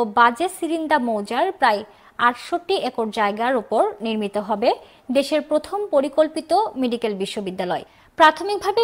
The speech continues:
বিশ্ববিদ্যালয়টি সম্পূর্ণ বাস্তবায়িত হলে এখানে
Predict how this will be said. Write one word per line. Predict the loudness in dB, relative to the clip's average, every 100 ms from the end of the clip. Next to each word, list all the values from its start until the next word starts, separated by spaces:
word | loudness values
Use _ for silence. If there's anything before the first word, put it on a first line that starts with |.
| 0
বিশ্ববিদ্যালয়টি | -2 -2 -2 -2 0 -2 2 2 2 -2
সম্পূর্ণ | -2 0 -4 -2 4
বাস্তবায়িত | 4 4 0 0 0 -4
হলে | -2 0 0 -2 -8
এখানে | -8 -4 -4